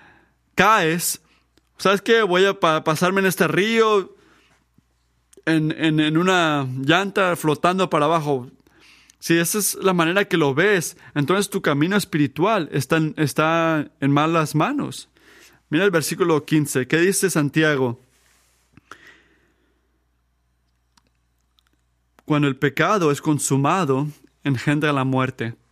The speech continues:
¿Pero por qué? Porque la consecuencia de pecado es la muerte. Y Dios no va a dejar que los culpables se salgan con la suya. O Jesucristo murió por sus, por nuestros pecados, o tú vas a morir por tus pecados.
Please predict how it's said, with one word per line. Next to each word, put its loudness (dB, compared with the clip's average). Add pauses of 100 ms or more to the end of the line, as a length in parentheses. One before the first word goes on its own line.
(440)
¿Pero 0
por -4
qué? 2
Porque -2 (240)
la -2
consecuencia 0
de 0
pecado 0
es -4
la 0
muerte. -4 (360)
Y 0
Dios 0
no 0
va 2
a 2
dejar 0
que 2
los 0
culpables 0 (440)
se 0
salgan 0
con 0
la 0
suya. -2 (420)
O 2
Jesucristo -2
murió -2
por -2
sus, -8 (320)
por 0
nuestros -2
pecados, 0 (920)
o 0
tú 0
vas 2
a 0
morir 0
por -4
tus -4
pecados. -4